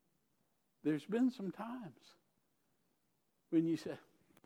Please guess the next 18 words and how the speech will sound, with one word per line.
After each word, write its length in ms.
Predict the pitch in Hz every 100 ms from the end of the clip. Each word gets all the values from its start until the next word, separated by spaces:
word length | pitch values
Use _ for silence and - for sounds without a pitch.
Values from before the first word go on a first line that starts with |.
| - _ _ _ - - - _ _ _ _ -
"I'm 200 | 135 147
an 80 | 139
old 120 | 143
man. 380 | 143 143 135 117 _ _ _ _ _ _ _ _ _ _ _ _ -
I 100 | -
can 140 | 117 127
do 120 | 127
what 160 | 120 120
I 80 |
want 240 | 120 107 98
to 160 | 92
do. 80 | 95 - - - _ _ -
I 180 | 127 147
can 180 | - 123
make 240 | 139 135
decisions 800 | 123 - - 135 - 127 123 - _ _ _ _
for 160 | - 127
myself." 600 | 110 - - 139 120